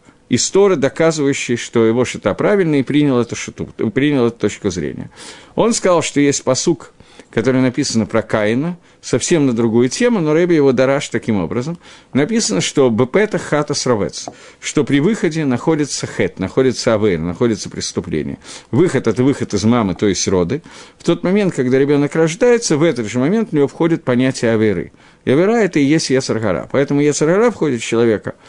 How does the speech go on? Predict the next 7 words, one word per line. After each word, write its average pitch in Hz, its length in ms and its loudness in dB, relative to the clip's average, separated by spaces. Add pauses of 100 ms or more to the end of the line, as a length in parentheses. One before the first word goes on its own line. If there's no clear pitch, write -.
(240)
в 110 100 0
момент, 190 600 2 (240)
когда 123 320 2
он 156 140 2
рождается. 110 720 -2 (320)
Йецер 190 340 2
Гатов 175 520 0